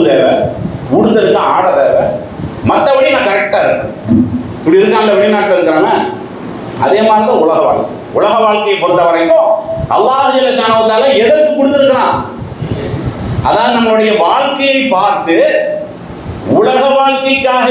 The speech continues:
வேண்டியே நம்ம வாழ்றோம்னு யாரும் சொல்லிடக்கூடாது. அந்த மாதிரியான முறையில நம்மளுடைய வாழ்க்கை இருந்துடக்கூடாது. இது குர்ஆன்ல கூட அல்லாஹ் என்ன செய்யறான்? திருமறை குர்ஆன்ல கூட அல்லாஹ் ஜல்ல ஷானஹு வ தஆலா இதை சொல்லி காட்டுறான். எப்படி சொல்றான்? அதாவது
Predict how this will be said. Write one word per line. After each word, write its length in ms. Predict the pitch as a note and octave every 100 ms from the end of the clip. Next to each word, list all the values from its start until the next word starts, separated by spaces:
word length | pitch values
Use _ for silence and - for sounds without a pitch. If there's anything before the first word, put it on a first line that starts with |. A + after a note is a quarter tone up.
| B3+
வேண்டியே 320 | B3+ C4 D4+ D4
நம்ம 140 | B3+ A#3 G3
வாழ்றோம்னு 500 | B3 C#4 C#4 D#4+ C#4
யாரும் 240 | C4 A#3+
சொல்லிடக்கூடாது. 560 | A#3+ C4+ A3+ G#3 - - - - -
அந்த 200 | A3 - B3+
மாதிரியான 440 | B3+ D4 C#4+ C#4 C4+ A#3+
முறையில 300 | B3+ C#4 C#4+
நம்மளுடைய 280 | B3+ A#3 A3
வாழ்க்கை 240 | A3 - A3+
இருந்துடக்கூடாது. 580 | G#3+ B3 A3 G#3 C#3+ C#3 - - - -
இது 100 | E3 G3+
குர்ஆன்ல 320 | B3+ C#4 C4+
கூட 100 | C4 B3
அல்லாஹ் 180 | B3 A#3
என்ன 120 | A#3 A3+
செய்யறான்? 320 | A3 G#3+ - - - - - - - - - - - -
திருமறை 360 | G#3 B3 B3 A#3+ A3+
குர்ஆன்ல 320 | A#3 A3+ A3
கூட 80 | A#3+ A3
அல்லாஹ் 280 | A3+ A3+ G#3+
ஜல்ல 180 | G#3 G#3+
ஷானஹு 200 | G#3+ G3+
வ 80 | F#3+ G3
தஆலா 220 | G3+ D4+ D4+ - F3
இதை 100 | G3+
சொல்லி 160 | G3 A#3 G#3
காட்டுறான். 340 | E3 - - - - -
எப்படி 180 | G#3+ A#3 G#3
சொல்றான்? 320 | G#3 G3+ - - - - - - - - - - - - B2+ - - - - - - - - - - - - - -
அதாவது 300 | C#3 E3+ F#3